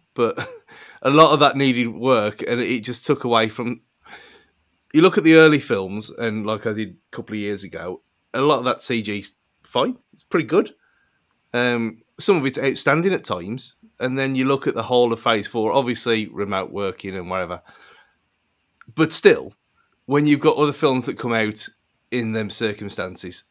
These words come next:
again, Avatar: The Way of the Water, which is the most visually incredible thing of all time, regardless of what you think of the film,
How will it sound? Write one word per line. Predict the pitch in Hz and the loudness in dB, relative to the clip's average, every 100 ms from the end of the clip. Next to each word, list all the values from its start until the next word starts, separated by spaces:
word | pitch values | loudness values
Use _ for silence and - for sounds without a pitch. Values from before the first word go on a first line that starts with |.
| - | -14
again, | 104 110 95 - _ 117 | -8 -8 -8 -14 _ -6
Avatar: | 104 104 110 | -6 -4 -6
The | 92 | -6
Way | 90 | -8
of | 90 | -10
the | 90 | -12
Water, | 90 78 - 87 - - - _ _ _ | -14 -14 -18 -20 -20 -20 -20 _ _ _
which | 104 98 - | -10 -8 -6
is | 104 90 - - _ _ _ _ - 107 | -6 -8 -12 -16 _ _ _ _ -20 -10
the | 127 | -6
most | 110 104 - - _ - | -4 -6 -8 -14 _ -20
visually | 101 120 107 110 104 | -10 -8 -6 -6 -6
incredible | 98 117 98 95 | -6 -4 -4 -6
thing | 92 107 98 | -8 -8 -8
of | 95 | -8
all | 92 | -8
time, | - 95 82 95 _ _ _ _ _ _ | -4 -4 -6 -16 _ _ _ _ _ _
regardless | - 101 135 113 95 - | -16 -2 0 0 -2 -8
of | |
what | 98 | -8
you | 90 | -10
think | 90 | -12
of | 90 | -14
the | |
film, | - 117 80 | -4 -4 -4